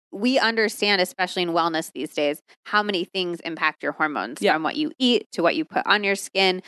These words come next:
Speaker 1: to what you breathe in your air.
Speaker 2: Yeah.
Speaker 1: And so then it would make sense that this thing, even if it's not directly hormonal, like, it can affect your
Speaker 2: Can
Speaker 1: hormones
Speaker 2: affect
Speaker 1: like
Speaker 2: them.
Speaker 1: so many other things can affect your hormones.
Speaker 2: Exactly.
Speaker 1: Yeah.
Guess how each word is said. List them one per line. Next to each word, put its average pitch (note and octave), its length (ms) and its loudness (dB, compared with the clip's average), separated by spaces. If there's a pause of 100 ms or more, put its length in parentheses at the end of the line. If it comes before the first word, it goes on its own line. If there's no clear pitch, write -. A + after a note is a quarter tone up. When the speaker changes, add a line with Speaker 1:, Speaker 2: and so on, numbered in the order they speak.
(200)
Speaker 1:
to E3 80 -4
what E3+ 100 2
you F3 100 0
breathe E3+ 260 2
in E3 100 0
your D#3 180 -2
air. F3+ 420 4 (160)
Speaker 2:
Yeah. F3+ 300 0
Speaker 1:
And A3 160 0
so A3 140 2
then A3 140 2
it G3 100 0
would G#3 140 0
make A3 280 -2
sense G#3+ 460 -2
that F#3 180 2 (180)
this F#3+ 300 0
thing, G3+ 280 -2
even F#3+ 240 -2
if F3+ 100 -2
it's F3 140 -6
not F3+ 160 2
directly D#3+ 340 0
hormonal, F#3 400 -2
like, E3 160 0 (120)
it F3 120 -14
can - 100 -6
affect D#3+ 300 -2
your E3 80 -2
Speaker 2:
Can E3+ 60 -2
Speaker 1:
hormones E3+ 260 -2
Speaker 2:
affect E3+ 100 2
Speaker 1:
like E3 80 -4
Speaker 2:
them. E3 80 -6
Speaker 1:
so F3+ 140 2
many F3+ 220 -4
other G3+ 240 0
things A2+ 200 -12 (100)
can - 60 -14
affect - 240 -6
your - 100 -10
hormones. B2+ 320 -10
Speaker 2:
Exactly. F3+ 720 0
Speaker 1:
Yeah. - 160 -2